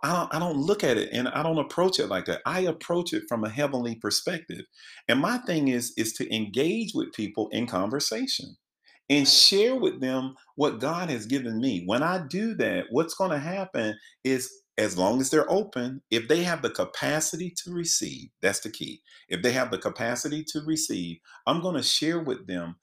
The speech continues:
Speaker 1: the knowledge. And in some cases, maybe my experiences. But my
Speaker 2: Right.
Speaker 1: experiences don't override God's knowledge. It's all about the knowledge of the Father.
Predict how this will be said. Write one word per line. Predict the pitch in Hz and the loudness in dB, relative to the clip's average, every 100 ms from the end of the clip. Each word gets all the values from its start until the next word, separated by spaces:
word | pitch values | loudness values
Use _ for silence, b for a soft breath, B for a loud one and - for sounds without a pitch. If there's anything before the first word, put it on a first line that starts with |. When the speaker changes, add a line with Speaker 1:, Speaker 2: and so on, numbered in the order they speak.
| _ _ | _ _
Speaker 1:
the | 101 | -4
knowledge. | 101 101 104 117 143 117 - - - - _ _ _ _ _ | -2 -2 0 0 0 -2 -4 -10 -12 -14 _ _ _ _ _
And | 127 147 | 2 4
in | 139 | 4
some | 139 165 330 | 2 0 0
cases, | 127 127 139 120 | 0 0 -2 -2
maybe | 120 151 156 - | 0 2 0 -2
my | 104 127 | 0 0
experiences. | 131 131 - - 190 139 76 - - - B B B | 0 -2 -2 -2 -4 -4 -4 -8 -10 -12 B B B
But | 156 160 | 6 6
my | 196 | 2
Speaker 2:
Right. | 208 | 2
Speaker 1:
experiences | 160 - - 208 226 185 - 113 | 2 -4 -6 -6 -4 -4 -4 -8
don't | 92 135 170 160 | -2 0 0 0
override | 151 151 120 113 160 156 120 101 | 0 0 0 -2 -2 -2 -2 -4
God's | 110 120 120 110 | -4 -4 -4 -6
knowledge. | 95 95 151 160 71 - - - _ _ _ | -6 -4 -4 -4 -6 -8 -12 -12 _ _ _
It's | 135 135 | -8 -2
all | 180 208 | -2 -2
about | 202 160 156 | 0 -2 0
the | 117 | -2
knowledge | 117 131 143 139 123 - - | -2 -2 -4 -6 -8 -14 -2
of | 107 101 | -2 0
the | 92 - - | -8 -8 -8
Father. | 165 208 185 - - | -6 -4 -4 -4 -10